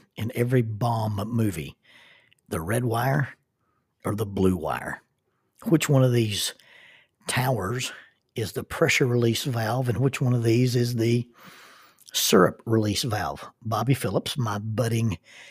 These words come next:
chemical engineer friend, leans over the top of this thing, takes a Phillip-, uh, takes a flathead screwdriver, and depresses the button. When the button is depressed, the screwdriver slipped into the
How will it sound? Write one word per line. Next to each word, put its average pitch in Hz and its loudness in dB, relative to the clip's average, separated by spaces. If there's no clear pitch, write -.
chemical 127 4
engineer 120 4
friend, 120 0
leans 143 8
over 139 8
the 120 2
top 117 2
of 117 0
this 117 0
thing, 135 4
takes - -4
a 101 -2
Phillip-, 135 0
uh, 110 -2
takes 120 -2
a 107 -4
flathead 131 2
screwdriver, 160 6
and 120 4
depresses 120 0
the 120 0
button. 107 0
When 180 6
the 151 8
button 147 2
is 131 2
depressed, 135 0
the 113 4
screwdriver 131 0
slipped - 2
into 151 4
the 120 0